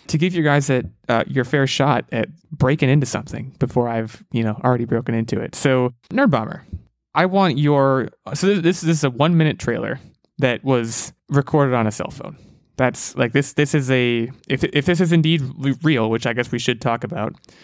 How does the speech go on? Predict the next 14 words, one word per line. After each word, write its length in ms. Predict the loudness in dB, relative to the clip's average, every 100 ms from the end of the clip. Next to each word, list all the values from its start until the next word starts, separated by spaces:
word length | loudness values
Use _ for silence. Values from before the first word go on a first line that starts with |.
| -20 -20 _ -2
it 120 | 2
is 280 | 2 0 -10 _ _ _
definitively 840 | -2 2 2 4 2 2 0 0 -2
a 120 | -2
leak. 420 | -2 -4 -4 -8
It 160 | -6 -4
was 140 | 0
not 180 | 0 0
supposed 420 | -4 0 0 -2
to 60 | -2
be 140 | -2
released. 640 | -2 -2 0 -2 -6 -14 -20 _ _ _ _ -4
It 140 | 0
is 440 | 2 0 -2 -6